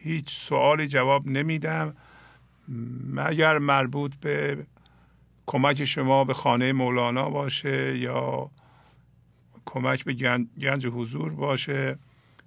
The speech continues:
در مورد اینکه راجع به کمک می‌خواین صحبت کنید، زنگ بزنید به من. یا نه، مثل ایشون مثلاً نمیتونید تماس برقرار کنید،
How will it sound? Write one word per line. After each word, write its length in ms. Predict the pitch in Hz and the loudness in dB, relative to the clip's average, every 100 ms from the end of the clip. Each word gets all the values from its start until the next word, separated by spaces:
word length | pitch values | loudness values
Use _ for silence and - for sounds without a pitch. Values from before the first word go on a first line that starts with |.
| _ _ | _ _
در 180 | - 135 | -2 0
مورد 640 | 131 143 165 160 147 143 - _ _ _ _ _ | 2 2 2 2 2 0 -6 _ _ _ _ _
اینکه 300 | - 139 131 127 | -8 -4 -6 -4
راجع 240 | 135 127 | -4 -2
به 120 | 135 131 | -4 -4
کمک 400 | - 139 156 143 | -2 2 2 2
می‌خواین 240 | 135 127 | 0 2
صحبت 440 | 120 - 127 123 120 | 2 0 0 0 0
کنید، 420 | 156 147 165 156 - _ _ _ _ _ | -4 -4 -4 -6 -10 _ _ _ _ _
زنگ 360 | 135 151 143 117 | 0 4 4 2
بزنید 380 | 120 123 120 | -2 -6 -8
به 100 | 120 | -8
من. 240 | 120 120 123 - - - - - - | -8 -8 -10 -14 -20 -20 -20 -20 0
یا 200 | 151 160 | 6 6
نه، 180 | 165 156 | 6 4
مثل 260 | 165 139 | 2 2
ایشون 380 | 147 143 - 160 | 2 2 2 0
مثلاً 380 | 151 143 151 151 | 2 2 4 4
نمیتونید 520 | 143 147 147 151 143 | 4 2 0 -2 -2
تماس 360 | 123 131 131 - | 0 2 2 2
برقرار 440 | 135 123 131 127 | 0 0 2 2
کنید، 360 | 120 139 123 | 0 -2 -4